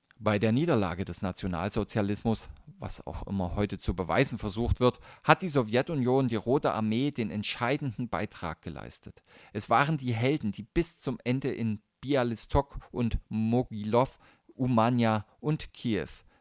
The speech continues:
Wyazma und Krakow gekämpft haben. Die vor Moskau und Stalingrad, Sewastopol und Odessa, Kursk und Smolensk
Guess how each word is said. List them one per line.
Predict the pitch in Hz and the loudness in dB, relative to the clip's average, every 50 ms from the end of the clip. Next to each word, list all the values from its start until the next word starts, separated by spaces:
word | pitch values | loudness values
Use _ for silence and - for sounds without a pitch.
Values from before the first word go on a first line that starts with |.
| _ - | _ -10
Wyazma | 107 101 104 123 131 127 - - 113 107 104 98 - _ - _ | -6 0 2 4 4 2 2 0 0 0 0 -2 -4 _ -18 _
und | - 131 127 - | -4 -4 -4 -4
Krakow | - - - 135 123 - - - 101 82 - - - - | -4 -4 -2 -2 -2 -2 -2 -4 -6 -6 -6 -10 -16 -12
gekämpft | - 104 90 - 113 104 90 - - - - | -8 -10 -8 -6 -4 -6 -6 -6 -10 -14 -14
haben. | 95 - - - 95 - _ _ _ _ _ _ _ _ _ _ _ _ _ _ _ _ _ _ _ _ _ - | -14 -14 -14 -16 -20 -20 _ _ _ _ _ _ _ _ _ _ _ _ _ _ _ _ _ _ _ _ _ -4
Die | 110 | -2
vor | 101 - 120 123 | 2 2 4 4
Moskau | 139 156 156 - - 135 120 | 6 4 4 4 2 2 4
und | 120 117 - | 2 2 0
Stalingrad, | - 123 113 147 151 139 110 - - 107 92 87 98 - | 2 2 2 4 2 0 -2 -4 -2 -4 -2 -2 -4 -4
Sewastopol | - 113 101 131 135 - - 117 101 - - 110 107 107 | -6 -2 0 0 0 0 -4 -8 -6 -2 -2 0 0 0
und | 107 104 | -2 -4
Odessa, | 104 98 95 120 131 143 - - 73 - | -4 -4 -4 -2 -2 -2 -2 -6 -6 -6
Kursk | - - - 143 143 135 - - - | -2 2 2 2 2 2 -4 -8 -8
und | 104 104 - | -8 -8 -8
Smolensk | - 107 104 107 113 123 135 123 - - - _ | -6 -4 -4 -2 0 0 0 -2 -4 -8 -12 _